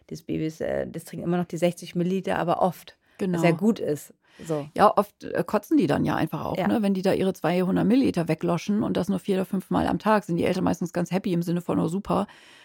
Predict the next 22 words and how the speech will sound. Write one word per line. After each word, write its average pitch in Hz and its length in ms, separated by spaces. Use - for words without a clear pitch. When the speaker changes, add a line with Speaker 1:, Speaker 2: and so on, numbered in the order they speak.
Speaker 2:
äh, 180 120
da 175 100
sind 165 120
ordentlich 170 240
Pausen 208 300
dazwischen.“ 196 520
Ähm, 185 360
aber, 180 380
äh, - 460
manchmal 185 300
ist 185 60
es 180 60
dann 180 160
einfach - 220
auch - 80
zu - 100
viel. 208 300
Also 170 160
Kinder, 185 240
die 175 120
viel 170 280
spucken, 240 600